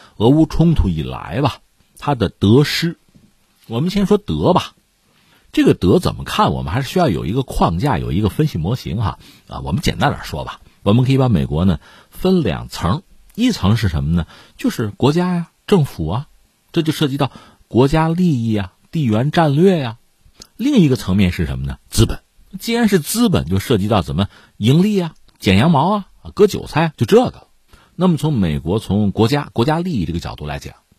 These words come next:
他当然是得益的。一个是他持续的削弱俄罗斯，另外呢，他其实这次是比较成功的，几乎是要切断俄罗斯和欧洲之间的联系。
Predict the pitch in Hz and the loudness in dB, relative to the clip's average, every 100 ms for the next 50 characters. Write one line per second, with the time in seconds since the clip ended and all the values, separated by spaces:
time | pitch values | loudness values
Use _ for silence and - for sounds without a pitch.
0 | _ - - 107 101 92 82 87 80 85 | _ -6 2 4 4 2 0 -2 -2 -2
1 | 196 247 127 139 - - 170 156 185 - | 0 0 0 -4 -2 -2 0 0 0 2
2 | 147 95 98 127 - 131 104 - _ - | 4 4 2 -2 -4 -8 -12 -16 _ 2
3 | 208 190 147 104 90 - - - - 127 | 4 6 4 2 0 -6 -10 -6 -4 -4
4 | - 117 - - - - - 76 71 - | -4 -2 0 0 0 -4 -4 -8 -6 -2
5 | 117 151 160 123 71 - - - - 214 | 0 2 2 0 -2 -6 -20 -10 -2 0
6 | 185 208 170 151 104 - - 131 120 85 | 0 0 0 0 -2 -4 -4 -2 0 0
7 | 107 127 127 - - 127 202 226 170 104 | 0 0 0 -4 -4 2 4 6 6 4
8 | 85 90 80 82 76 62 - _ 73 71 | 2 -4 -4 -4 -4 -8 -14 _ -8 -6
9 | 69 - | -8 -18